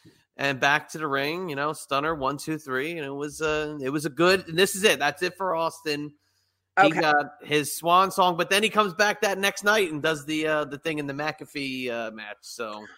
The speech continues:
Speaker 2: Yeah. Okay. Well,
Speaker 1: um, what else I see? I saw Roman and Brock.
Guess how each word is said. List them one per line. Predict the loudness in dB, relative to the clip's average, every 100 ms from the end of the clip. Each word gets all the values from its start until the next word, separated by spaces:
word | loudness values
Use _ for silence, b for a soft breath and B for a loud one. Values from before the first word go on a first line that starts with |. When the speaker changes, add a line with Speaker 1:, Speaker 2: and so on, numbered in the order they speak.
| -18
Speaker 2:
Yeah. | -4 -2 0 4 4 4 -2 -12 _ -6
Okay. | -2 2 4 4 0 _ _ -12
Well, | -6 -4
Speaker 1:
um, | -2 -2 -4 -6 -8
what | -2
else | -2 -2
I | -6
see? | -6
I |
saw | 0 0 2
Roman | 2 0 0
and | -2
Brock. | 2 2 2 -4